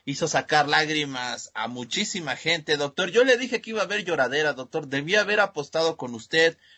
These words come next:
Tenemos el tema de los playoffs de la N B A que ya está comenzando. El Jazz de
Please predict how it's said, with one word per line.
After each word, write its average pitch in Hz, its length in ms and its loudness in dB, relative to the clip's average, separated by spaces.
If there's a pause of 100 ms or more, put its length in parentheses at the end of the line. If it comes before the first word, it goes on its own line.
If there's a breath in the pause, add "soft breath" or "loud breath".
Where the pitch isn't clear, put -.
(120)
Tenemos 233 480 2
el 226 140 2
tema 247 260 0
de 220 80 2
los 170 160 -6
playoffs 208 500 -2
de 185 140 -2
la 165 140 -2
N 180 180 -2
B 151 160 2
A 165 180 2
que 127 200 -8
ya 131 120 0
está 151 300 0
comenzando. 147 640 -6 (160 soft breath)
El 165 160 0
Jazz 202 220 2
de 196 100 2